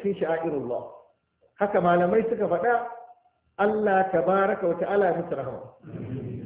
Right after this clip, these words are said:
Wanda suke, wasu malamai suna cewa, qala ba'dul ulama, mutuncin malamai, aradul ulama, waɗanda suke taɓa mutuncin malamai,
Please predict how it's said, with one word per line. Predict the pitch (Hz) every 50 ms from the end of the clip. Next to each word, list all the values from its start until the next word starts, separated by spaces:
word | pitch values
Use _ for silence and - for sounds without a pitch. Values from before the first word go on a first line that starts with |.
| - - - - - - - - -
Wanda | 127 151 247 - - 247
suke, | - - - 214 - - - 180
wasu | 175 214 233 226 - - 226 254 - - 262
malamai | 254 226 196 185 175 180 190 -
suna | 190 196 175 156 -
cewa, | - 147 127 113 - -
qala | 220 254 240 226 202
ba'dul | 202 196 202 185 175 160
ulama, | 143 139 131 123 117 - - - - _ _ _ _ _ _ _ _ _ _ _ _ _ _ _ _ _ _ _ _ _ _ _ -
mutuncin | 160 233 - - 285 277 - - 254 226 214
malamai, | 190 175 165 160 156 156 160 170 170 170 170 - - - - _ _ _ -
aradul | 127 143 160 202 233 240 220 226 220 196
ulama, | 196 196 196 208 247 226 - - - - - - - _ _ _ _ _ _ _ _ _ _ - 285 - - - - _ _ _ _ _ _ -
waɗanda | 147 233 240 254 240 220 208 - -
suke | - - - 208 - -
taɓa | - 254 240 220
mutuncin | - - 190 214 220 202 - 208 175
malamai, | 160 147 139 143 143 156 160